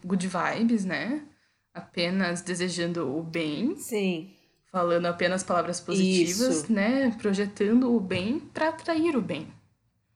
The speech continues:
Speaker 1: Não, não é assim que funciona.
Speaker 2: Isso, hoje a gente tá
Speaker 1: <laughs>
Speaker 2: jovem mística.
Speaker 1: Tô aqui com meus cristais. <laughs> Tô com os óleos essenciais, vou acender um incenso, tá?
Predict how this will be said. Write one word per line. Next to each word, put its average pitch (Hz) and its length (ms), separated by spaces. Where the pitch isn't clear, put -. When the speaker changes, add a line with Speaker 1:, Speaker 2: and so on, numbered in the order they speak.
Speaker 1:
Não, 170 240
não 165 240
é 160 60
assim 170 260
que - 120
funciona. 196 640
Speaker 2:
Isso, 180 340
hoje 180 220
a - 20
gente 196 380
tá 190 420
Speaker 1:
<laughs> 240 360
Speaker 2:
jovem 196 460
mística. 196 380
Speaker 1:
Tô 208 40
aqui 226 260
com 233 140
meus 226 220
cristais. 220 1080
<laughs> - 400
Tô 220 160
com 220 500
os 233 160
óleos 220 300
essenciais, 226 1000
vou 240 120
acender 226 440
um 220 80
incenso, 226 920
tá? 294 380